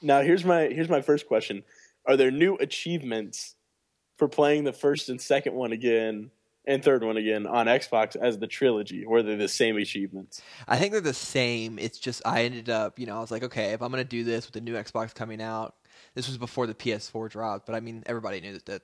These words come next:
Speaker 2: we were gonna see next generation this year. I was like, "If I'm gonna do this, I wanna do it, and I wanna, like, do all of it. I wanna see the whole thing, just in case I never get to play these games again." And this is my, you know, this is my, you know, uh, most of, if anyone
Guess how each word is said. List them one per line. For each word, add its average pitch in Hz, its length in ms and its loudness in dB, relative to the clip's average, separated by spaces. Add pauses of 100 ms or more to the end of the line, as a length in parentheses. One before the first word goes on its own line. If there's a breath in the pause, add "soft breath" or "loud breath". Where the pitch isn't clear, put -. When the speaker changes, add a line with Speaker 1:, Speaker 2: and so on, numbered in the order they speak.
(140)
Speaker 2:
we 117 140 -10
were 110 80 -10
gonna 107 180 -10
see 110 200 -8
next 98 180 -12
generation 104 420 -14
this 104 200 -16
year. 104 180 -10 (540 loud breath)
I - 40 0
was 127 80 2
like, 139 120 2
"If 147 40 -4
I'm 190 60 2
gonna 185 140 0
do 127 160 -2
this, 117 560 -4
I - 40 -4
wanna 135 200 -4
do 120 220 0
it, 110 120 2
and 95 80 -4
I 113 60 -2
wanna, 107 240 -4
like, 98 240 -8
do 120 160 -2
all 98 320 -6
of 92 80 -10
it. 104 60 -10
I 110 40 -6
wanna 120 220 -6
see - 160 -6
the 107 100 -6
whole 135 340 0
thing, 117 460 -2
just 120 140 -10
in - 60 -16
case 117 160 -4
I 110 40 -8
never 123 220 -4
get 120 80 -4
to 117 80 -10
play 113 160 -4
these 110 160 -4
games 113 260 -8
again." 110 380 -8
And 104 100 -12
this 120 140 -12
is 117 80 -20
my, 95 220 -12
you 120 100 -12
know, 98 80 -8
this 123 160 -12
is 123 40 -20
my, - 140 -16
you 123 140 -12
know, 90 240 -10
uh, 107 400 -6 (160)
most 123 320 -10
of, 110 80 -6
if 117 280 -8
anyone 113 380 -6